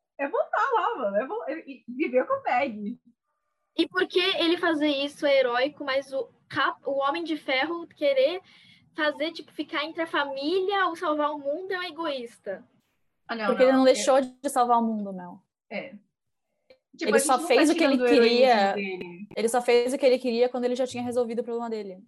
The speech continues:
Speaker 3: Ele sa-, salvou todo mundo e aí ele foi ter a vontade dele e viver o amor dele, entendeu? Ele só aceitou o que ele queria quando tava todo mundo salvo e todo mundo bem.
Speaker 2: E, mano, uma coisa que eu achei muito engraçado é, tipo, resolveu os problemas. Morreu.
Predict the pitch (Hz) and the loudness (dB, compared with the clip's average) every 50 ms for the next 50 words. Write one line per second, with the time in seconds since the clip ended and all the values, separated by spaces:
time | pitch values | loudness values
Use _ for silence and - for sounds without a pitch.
0 | _ - 202 202 196 - - - - 247 233 226 240 269 294 320 294 302 277 277 | _ -12 -10 -10 -6 -6 -6 -2 0 2 2 4 4 4 4 2 2 4 4 4
1 | 294 302 302 302 294 285 277 277 285 302 302 302 - 269 247 247 240 220 214 220 | 4 4 4 4 4 4 4 4 2 2 0 2 2 2 2 2 0 -4 -4 -6
2 | 220 214 214 202 202 185 190 185 185 190 196 190 190 208 185 190 185 185 180 185 | -6 -6 -6 -6 -6 -6 -6 -6 -6 -6 -8 -8 -8 -8 -4 -2 -2 -2 -2 -4
3 | 185 175 175 180 170 165 170 170 170 170 170 175 180 202 226 - _ _ _ _ | -6 -8 -10 -12 -12 -14 -14 -16 -16 -14 -12 -12 -12 -12 -14 -16 _ _ _ _
4 | _ _ _ _ 185 214 214 - 233 233 233 233 - - _ _ _ _ _ _ | _ _ _ _ 2 2 2 4 4 4 4 2 0 -8 _ _ _ _ _ _
5 | _ _ _ _ - - - - - _ - 233 226 - - - 262 254 - 254 | _ _ _ _ -18 -18 -18 -20 -10 _ -2 -2 -2 -2 2 2 4 4 4 4
6 | - 254 262 302 302 339 294 269 277 - 285 240 220 233 240 247 254 254 - 247 | 6 6 6 6 4 2 2 2 2 2 2 2 4 4 6 4 4 4 2 0
7 | 262 262 262 247 254 262 247 247 240 247 262 262 - 262 233 240 233 240 240 240 | 0 0 0 2 4 4 2 2 0 -2 -4 -4 -2 0 0 0 0 -2 -4 -4
8 | 233 233 233 233 226 247 240 214 208 - _ _ _ _ _ _ _ _ _ _ | -4 -4 -6 -6 -6 -6 -8 -8 -12 -18 _ _ _ _ _ _ _ _ _ _
9 | _ _ _ _ _ _ _ _ _ _ _ _ _ 320 - - _ _ _ _ | _ _ _ _ _ _ _ _ _ _ _ _ _ -8 -8 -8 _ _ _ _
10 | _ - 349 330 302 277 269 285 302 277 277 294 294 - 311 277 269 262 254 285 | _ -4 -4 -2 0 -2 0 0 0 0 0 -2 -4 -2 0 2 2 2 0 -4
11 | - 311 254 254 262 311 285 277 269 247 247 - - 226 214 226 262 254 254 247 | -6 -10 -10 -10 -12 -8 -6 -4 -4 -4 -6 -8 -8 -6 -4 -4 -4 -2 -2 -2
12 | 254 - - 254 - 262 247 226 214 - _ _ _ _ - 294 269 262 269 269 | -2 -4 -8 -10 -4 -2 -2 -2 -2 -4 _ _ _ _ -4 -2 0 2 0 0
13 | 262 254 269 269 - - 294 277 254 262 247 240 226 220 214 214 196 - - - | 0 -4 -6 -6 -4 0 0 2 2 2 2 2 0 -2 -6 -10 -12 -12 -12 -16
14 | _ _ _ _ _ _ _ _ _ _ _ - - - - 302 - 269 262 240 | _ _ _ _ _ _ _ _ _ _ _ 0 2 2 2 4 4 4 6 6
15 | 233 214 - | 4 2 -2